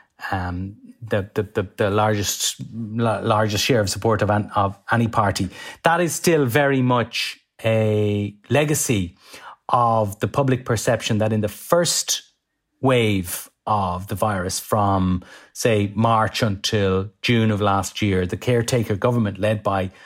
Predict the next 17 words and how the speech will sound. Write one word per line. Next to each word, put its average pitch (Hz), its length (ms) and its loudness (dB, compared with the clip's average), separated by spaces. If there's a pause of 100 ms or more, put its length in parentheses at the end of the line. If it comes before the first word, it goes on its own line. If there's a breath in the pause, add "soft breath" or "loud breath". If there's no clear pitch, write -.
(160 loud breath)
Fianna 107 220 2
Fáil, 101 600 2
wa-, 101 380 0
or 104 80 0
Fine 110 200 0
Gael 113 180 2
rather, 107 220 2
was, 101 680 -2
uh, 92 360 -8 (120)
adjudged 120 640 0
by 104 460 0 (300 loud breath)
very 135 320 4
many 110 240 0
people 104 320 -2
to 104 100 -4
have 101 240 -2
done, 104 400 2